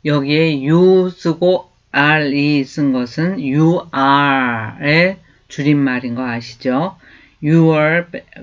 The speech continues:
very smart. "너 참 똑똑하다." 하는 말. 그 다음에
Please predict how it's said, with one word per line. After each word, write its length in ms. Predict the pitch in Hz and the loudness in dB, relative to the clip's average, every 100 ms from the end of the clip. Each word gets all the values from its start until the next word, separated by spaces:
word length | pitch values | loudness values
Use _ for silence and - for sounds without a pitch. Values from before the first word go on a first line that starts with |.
| 143 | 0
very 340 | 165 170 175 | 2 2 0
smart. 720 | 175 - 143 143 147 120 110 113 - _ _ _ - - - | -4 -6 -2 2 2 0 -4 -12 -20 _ _ _ -20 -14 -6
"너 240 | 131 127 | -4 -4
참 320 | - 160 160 | -6 -6 -4
똑똑하다." 920 | 180 175 185 180 139 123 120 120 117 139 | -6 -6 -6 -4 -8 -6 -6 -6 -10 -10
하는 200 | 127 117 | -8 -8
말. 400 | 110 123 147 185 - _ _ _ _ _ _ _ _ _ _ _ _ _ _ _ _ _ - | -8 -6 -6 -6 -14 _ _ _ _ _ _ _ _ _ _ _ _ _ _ _ _ _ -20
그 100 | - | -14
다음에 600 | - 143 143 151 196 233 | -4 0 4 4 4 0